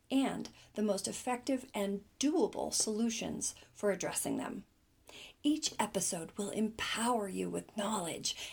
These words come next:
and inspire you towards achieving outstanding health naturally. Now, my clean keto guidelines were born out of my fifteen years of clinical experience with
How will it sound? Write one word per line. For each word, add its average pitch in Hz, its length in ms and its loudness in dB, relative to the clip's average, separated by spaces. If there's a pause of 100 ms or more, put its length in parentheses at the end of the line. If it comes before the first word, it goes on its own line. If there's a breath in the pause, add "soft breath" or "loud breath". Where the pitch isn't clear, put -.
and 208 100 0
inspire 277 760 2
you 214 360 2 (280 loud breath)
towards 196 360 2
achieving 202 720 2 (220)
outstanding 240 1080 2
health - 500 -2 (400 soft breath)
naturally. - 720 -4 (1120 loud breath)
Now, 208 160 2
my 285 460 2
clean 240 300 0
keto 233 360 0
guidelines 220 720 -2
were 226 160 0
born 220 540 2
out 240 220 0
of 233 160 -2
my 208 180 2
fifteen 226 540 0
years 196 240 0
of 185 120 -10
clinical 185 460 -2
experience 180 680 -4
with 180 320 -4